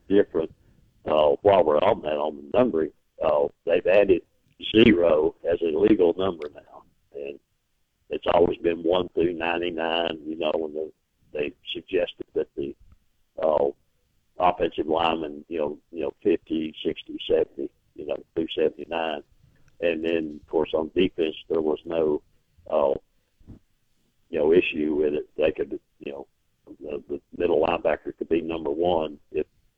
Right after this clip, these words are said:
you know, he had enough clout to request that number. But also, and this affected us in the booth and on the field, uh,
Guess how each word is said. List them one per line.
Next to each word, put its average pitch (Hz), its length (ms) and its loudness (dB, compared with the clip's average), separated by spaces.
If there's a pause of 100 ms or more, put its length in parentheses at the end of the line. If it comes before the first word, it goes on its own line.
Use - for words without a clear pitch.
(340)
you 73 100 -8
know, 67 240 -12
he 80 140 -4
had 80 200 -2
enough 78 220 -8
clout 78 320 -2 (160)
to 69 120 -8 (200)
request 80 480 0
that - 160 -4
number. 85 360 -6 (720)
But 78 280 2 (420)
also, 87 760 4 (280)
and 80 220 0
this 85 440 0
affected - 500 0
us 87 220 6
in 82 140 -2
the - 160 -16
booth 92 240 2
and 92 260 0
on 78 180 -8
the - 260 -4
field, 95 280 6 (560)
uh, 76 300 6